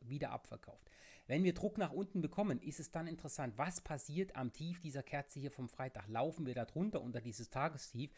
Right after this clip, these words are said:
das liegt um die fünfundfünfzig einunddreißig, dann ist die Wahrscheinlichkeit gegeben, dass wir auch das tiefere, den tieferen Bereich hier, diesen ersten Rücklauf von der vergangenen Woche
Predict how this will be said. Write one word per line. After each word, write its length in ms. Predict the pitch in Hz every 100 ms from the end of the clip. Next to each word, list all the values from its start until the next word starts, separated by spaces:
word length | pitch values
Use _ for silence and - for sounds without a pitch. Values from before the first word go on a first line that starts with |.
| - - - -
das 120 | 107
liegt 200 | 127 -
um 100 | 127
die 100 | 123
fünfundfünfzig 720 | - 143 131 143 - 127 -
einunddreißig, 640 | 123 123 107 117 147 127 - - -
dann 140 | 117
ist 160 | 139 156
die 80 | 139
Wahrscheinlichkeit 800 | 127 - 156 196 185 - 151 -
gegeben, 340 | - 165 147
dass 180 | 127 -
wir 120 | -
auch 160 | 135 -
das 220 | 127 -
tiefere, 460 | 170 185 156 117 -
den 200 | 120 117
tieferen 400 | 175 170 147 135
Bereich 400 | 123 131 135 -
hier, 160 | 107
diesen 380 | - 110 113 -
ersten 380 | 127 139 - 131
Rücklauf 540 | 123 151 156 117 110 -
von 240 | - 127 - - -
der 80 |
vergangenen 520 | 120 131 135 175 143 113
Woche 280 | 110 151